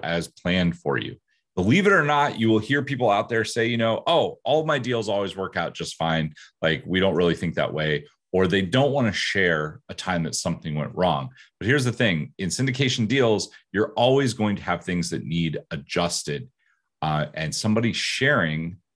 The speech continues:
when they turned lemons into lemonade and telling you how they saved something or what their backup plans are or what they would do if something did go wrong is the main way that you can feel safe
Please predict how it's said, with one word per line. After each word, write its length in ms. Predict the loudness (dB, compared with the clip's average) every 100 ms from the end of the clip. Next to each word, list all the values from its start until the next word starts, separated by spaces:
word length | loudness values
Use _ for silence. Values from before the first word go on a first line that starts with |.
| _
when 220 | -2 2
they 440 | 2 2 0 -2 -8 -16
turned 640 | -10 0 2 2 0 -2 -6 -10 _
lemons 540 | -2 0 0 -4 -8 -6
into 300 | -2 0 0
lemonade 640 | 0 2 2 0 -2 -4 -8
and 160 | -10 -8
telling 280 | -2 2
you 100 | 2
how 320 | 0 -4 0 0
they 140 | 0
saved 300 | 0 -2 -2
something 440 | -4 -6 -4 -6 -6 -14 _
or 160 | 0 0
what 220 | 2 0
their 120 | 0
backup 480 | 0 0 -2 -2 -6
plans 340 | -4 -2 -2 0
are 320 | 0 0 0
or 400 | 0 2 2 -2 -10 -4
what 260 | 2 2
they 80 | 2
would 160 | 2 2
do 140 | 2
if 80 | 0
something 360 | -2 -4 -4 -2
did 220 | -2 0
go 100 | 2
wrong 420 | 4 4 4 0
is 220 | -4 -4
the 80 | -2
main 360 | 2 2 2 4
way 160 | 2
that 180 | 0 -4
you 160 | -4 -4
can 180 | -2
feel 280 | -4 0 2
safe 360 | 2 2 0